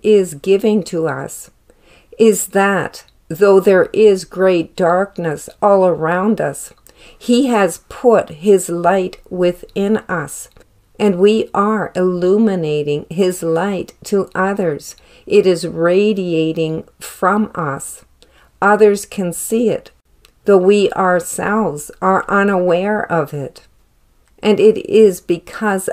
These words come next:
of this light the Lord has put in us that the harvest is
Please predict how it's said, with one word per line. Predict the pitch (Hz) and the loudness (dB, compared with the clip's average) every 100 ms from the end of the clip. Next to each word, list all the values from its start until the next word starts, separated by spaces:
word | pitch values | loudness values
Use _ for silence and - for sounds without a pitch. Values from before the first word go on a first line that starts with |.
| 185 | -2
of | 175 156 | -2 2
this | 165 - 175 | 0 0 -4
light | 165 196 208 - - | 0 0 -2 -6 -12
the | - 180 | -4 -2
Lord | 180 180 185 180 | 2 2 2 0
has | 175 175 - | -4 -4 -6
put | - 185 165 - | -4 -4 -4 -2
in | 202 226 | 0 2
us | 180 - - - _ _ _ _ _ _ _ _ | 0 -4 -14 -16 _ _ _ _ _ _ _ _
that | 220 202 196 | 0 0 0
the | 185 | -4
harvest | - 202 214 233 185 147 - - | -4 -4 -2 0 0 -4 -6 -6
is | - 185 | -2 -2